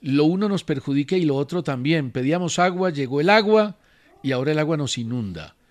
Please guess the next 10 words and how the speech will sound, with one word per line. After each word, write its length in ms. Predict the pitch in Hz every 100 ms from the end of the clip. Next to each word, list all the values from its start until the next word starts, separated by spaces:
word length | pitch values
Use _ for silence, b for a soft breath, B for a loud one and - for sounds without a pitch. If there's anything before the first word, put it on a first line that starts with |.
| _ _ -
Y 140 | 151
si 180 | - 135
no 80 | 170
hay 160 | 208
agua, 420 | 196 185 202 - -
no 120 | 131
hay 120 | 131
embalses, 840 | 139 185 214 180 202 196 - - _ _ _
hay 140 | 139 123
racionamiento, 1080 | 123 - 117 120 165 220 208 165 185 180